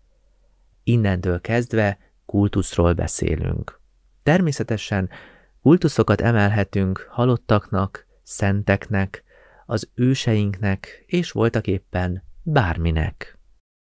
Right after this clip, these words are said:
Megítélésem szerint egy valamire való kultusz mindig a szentségre, a példamutatásra, a követhetőségre épül.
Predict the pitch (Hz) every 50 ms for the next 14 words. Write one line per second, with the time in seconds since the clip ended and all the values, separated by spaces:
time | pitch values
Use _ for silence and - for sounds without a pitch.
0 | _ _ - 123 131 170 170 180 160 - 139 127 110 113 107 - 110 98 98 -
1 | - 92 90 92 92 95 92 95 95 95 104 123 143 135 123 120 110 110 104 104
2 | 101 92 101 98 92 - - - 98 95 92 - 107 107 113 - - - - _
3 | _ _ _ - 127 139 147 139 120 110 - 95 90 - - 101 90 90 90 -
4 | - 95 92 95 110 98 98 110 131 - _ _ _ _ _ _ _ _ - 120
5 | - - - 95 90 90 87 87 90 92 95 95 98 95 - - 98 95 98 -
6 | - - 98 101 117 139 - _ _ _ _ - - - - - - - - 117
7 | 107 98 92 - - - 98 - - 90 92 - - - 85 85 95 - 80 80
8 | 82 82 82 - - - 90 87 85 90 104